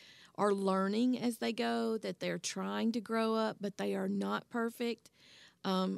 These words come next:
I would caution, I always try to caution parents that, that when I'm talking to them, if they're e-, if they ever come to me, that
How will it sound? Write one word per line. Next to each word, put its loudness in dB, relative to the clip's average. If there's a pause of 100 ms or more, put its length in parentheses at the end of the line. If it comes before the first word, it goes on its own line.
I 4
would 0
caution, 0
I -4
always 0
try -2
to -4
caution -2
parents -4
that, -6
that -2
when -2
I'm -2
talking -4
to -4
them, -4
if -6
they're -4
e-, -6
if -6
they -2
ever -4
come -2
to -2
me, -6 (560)
that 2